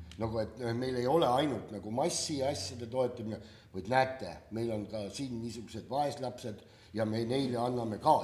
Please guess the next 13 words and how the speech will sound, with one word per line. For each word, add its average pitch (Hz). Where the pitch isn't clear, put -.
ikka 90
raha. -
Et 107
no, 117
et, 110
äh, 110
et 120
noh, 143
nagu 139
neid, 131
äh, 131
neid, 123
äh, 117